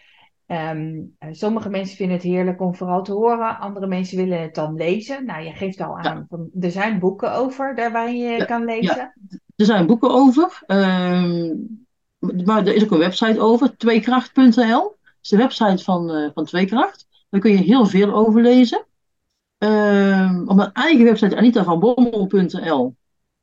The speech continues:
Speaker 2: eh, vind je ook een tabbladje Tweekracht waar je ook dingen over kunt lezen. Maar Tweekracht heeft ook een YouTube-kanaal. En op You-, op het YouTube-kanaal van Tweekracht, zoek maar even gewoon in Google YouTube Tweekracht. Eh, daar vind je ook, eh, filmpjes van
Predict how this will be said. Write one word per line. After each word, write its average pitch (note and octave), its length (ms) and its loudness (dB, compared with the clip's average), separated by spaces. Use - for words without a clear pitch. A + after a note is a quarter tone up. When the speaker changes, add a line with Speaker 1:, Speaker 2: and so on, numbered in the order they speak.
Speaker 2:
eh, F3+ 140 -4
vind D#3 140 0
je F3+ 140 2
ook G#3 80 4
een B3 100 8
tabbladje C4 640 2
Tweekracht C4 440 0
waar A#3+ 80 0
je A#3+ 80 -2
ook A3+ 80 2
dingen A#3 220 4
over A3 220 2
kunt A3 180 2
lezen. A#3+ 460 4
Maar G3+ 120 -2
Tweekracht D4 440 2
heeft B3 160 4
ook A3 140 0
een G#3 100 6
YouTube-kanaal. E3+ 880 4
En G#3+ 140 0
op G#3 200 -2
You-, B3+ 200 6
op G3+ 100 2
het F#3 120 4
YouTube-kanaal A3+ 600 4
van E3+ 140 0
Tweekracht, B3+ 440 2
zoek C#4 120 2
maar B3 80 2
even G#3+ 200 4
gewoon G#3+ 300 6
in G3 120 6
Google G3+ 380 4
YouTube A3 340 2
Tweekracht. D#4 680 -2
Eh, G#3+ 400 2
daar A3+ 120 2
vind D4+ 260 6
je - 140 0
ook, G#3+ 420 0
eh, F3+ 380 -2
filmpjes C#4+ 840 2
van G3 440 0